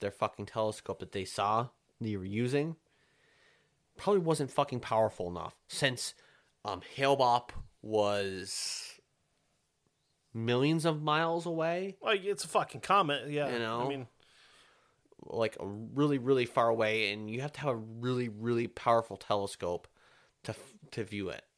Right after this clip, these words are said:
Speaker 1: You know,
Speaker 2: Yeah.
Speaker 1: you can't just fucking take your normal telescope, and which they probably did.
Speaker 2: Your fucking leapfrog telescope is not gonna
Speaker 1: Yeah.
Speaker 2: work.
Speaker 1: No.
Speaker 2: But I
Speaker 1: So
Speaker 2: d-, <clears throat> I do remember for a while, there was people trying to blame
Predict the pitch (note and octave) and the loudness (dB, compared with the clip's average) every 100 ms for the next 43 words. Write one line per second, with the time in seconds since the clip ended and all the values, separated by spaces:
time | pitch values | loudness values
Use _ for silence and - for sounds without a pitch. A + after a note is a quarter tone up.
0 | _ _ - F2+ F2+ C#3 - C3 B2 A2+ | _ _ -8 -4 0 -2 -2 -2 -2 -4
1 | - B2 - A2 G#2 A#2 G#2 G#2 G#2 G#2 | -4 -4 -4 -6 -4 -4 -4 -4 -4 -4
2 | A2 A2+ G#2 F#2+ - A#2 A2 - G#2+ F#2+ | -4 -4 -6 -8 -4 -2 -2 -4 -4 -4
3 | F2+ F2+ - - A#2+ B2 A#2 A2 A#2+ G#2+ | -6 -12 -16 -8 -2 -2 -2 -2 0 0
4 | G2+ F#2 A2+ G2+ F2+ D#3+ A3 F#3 E3+ F#3 | -2 0 2 2 2 2 4 2 2 0
5 | F3 F3+ D#3 C#3+ F3 E3 - D3 B2 A#2+ | 2 0 0 2 2 2 0 -2 -4 -2
6 | C#3 C3 A#2 D3 F#3 D#3+ - B2 A2+ D#2+ | 0 2 2 2 0 -2 -4 2 2 2
7 | - - - - - - - D3 C#3+ C3+ | -8 -20 -20 -20 -20 -20 6 12 12 12
8 | - G#3+ A#3 E3 F#3 C#4 B3 A3 A3 - | 6 8 8 8 4 2 6 6 6 4
9 | F3 E3 F#3 D3+ C#3 B3 D4 - B3 A3+ | 4 6 6 6 6 4 2 -2 -2 -2
10 | - A3 G#3 D#3 F3+ F3+ | 2 4 4 4 6 6